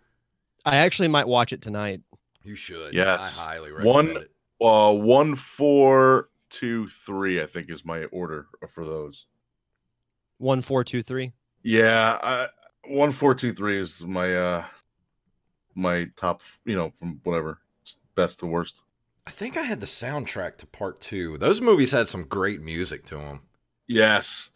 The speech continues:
Speaker 3: Two was really, well, two was great 'cause it took place in college. So, like, you know, the soundtrack was all, like, a nineties, like, alter-, like, you know, alternative stuff.
Speaker 2: Yeah, I remember the soundtrack had, like, Less Than Jake on it, like, a couple other
Speaker 3: Yeah.
Speaker 2: cool bands.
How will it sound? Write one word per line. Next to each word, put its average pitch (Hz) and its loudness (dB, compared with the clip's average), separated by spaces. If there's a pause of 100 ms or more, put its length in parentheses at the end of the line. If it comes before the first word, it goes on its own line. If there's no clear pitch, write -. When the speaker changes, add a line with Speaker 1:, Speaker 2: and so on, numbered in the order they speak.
(240)
Speaker 3:
Two 220 4
was 156 6
really, 127 4 (220)
well, 180 6
two 247 2
was 269 6
great 127 2
'cause 120 -4
it - -2
took - -6
place 139 2
in 110 -12
college. 123 2
So, 98 -2
like, 98 -4 (400)
you 113 -2
know, 107 2
the 101 -6
soundtrack 135 0
was 104 -6
all, 117 2
like, 110 -2
a 104 -2
nineties, 110 -2 (280)
like, 98 -4
alter-, 101 -4
like, 101 -4 (300)
you 117 0
know, 87 0
alternative 107 -4
stuff. 80 -8
Speaker 2:
Yeah, 98 -12
I - -8
remember 117 -10
the 90 -8
soundtrack 104 -12
had, 101 -10
like, 87 -12
Less 85 -12
Than 87 -16
Jake 80 -14
on 90 -14
it, 87 -14
like, 76 -20
a - -20
couple 87 -18
other 90 -2
Speaker 3:
Yeah. 107 6
Speaker 2:
cool 95 -4 (120)
bands. 80 -18